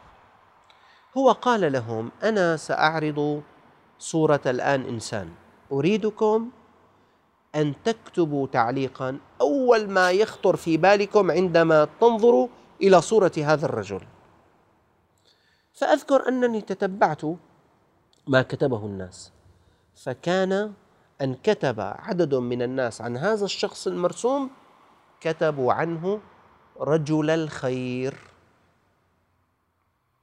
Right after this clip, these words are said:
بينما مرة ثانية وضع صورة أيضًا لشخصية معروفة، وطلب من الداخلين أن يكتبوا أول ما يخطر في بالهم عن هذا الرجل.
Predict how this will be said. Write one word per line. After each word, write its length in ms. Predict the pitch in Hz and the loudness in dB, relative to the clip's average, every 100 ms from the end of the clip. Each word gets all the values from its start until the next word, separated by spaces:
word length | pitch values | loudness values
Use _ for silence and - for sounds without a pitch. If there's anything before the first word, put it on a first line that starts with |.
| _ _ _ _ _ _ _ _ _ _ _ _ _ | _ _ _ _ _ _ _ _ _ _ _ _ _
بينما 480 | - 285 269 240 220 | 0 4 6 6 4
مرة 300 | 220 233 196 | 2 2 2
ثانية 420 | 175 180 185 196 220 | 2 0 2 0 0
وضع 420 | 190 240 202 151 | 2 4 4 2
صورة 360 | 143 247 220 208 | 0 2 2 2
أيضًا 220 | 277 262 | 0 0
لشخصية 600 | 240 220 202 - 233 202 | 0 -2 -6 -6 0 2
معروفة، 480 | 165 147 135 - 104 - _ _ _ _ _ _ _ _ _ _ - | 2 0 -4 -8 -18 -20 _ _ _ _ _ _ _ _ _ _ -6
وطلب 400 | 120 156 170 156 | -2 2 2 2
من 160 | 135 120 | -2 -4
الداخلين 720 | 110 113 120 - 160 165 156 | -4 -6 -6 -6 -4 -4 -6
أن 160 | 139 127 | -10 -6
يكتبوا 600 | 156 - - 180 180 190 - | -6 -6 -6 -4 -2 -4 -2
أول 520 | 269 277 285 294 277 | -2 -2 0 0 0
ما 180 | 240 226 | 0 0
يخطر 420 | 220 202 - 202 | -2 -6 -2 -2
في 240 | 185 175 160 | 0 -2 2
بالهم 580 | 151 143 123 113 107 - _ _ - | 4 2 0 -6 -8 -14 _ _ -8
عن 160 | 127 | -6
هذا 240 | 123 143 127 | -2 -2 -2
الرجل. 380 | 110 107 107 | -6 -10 -12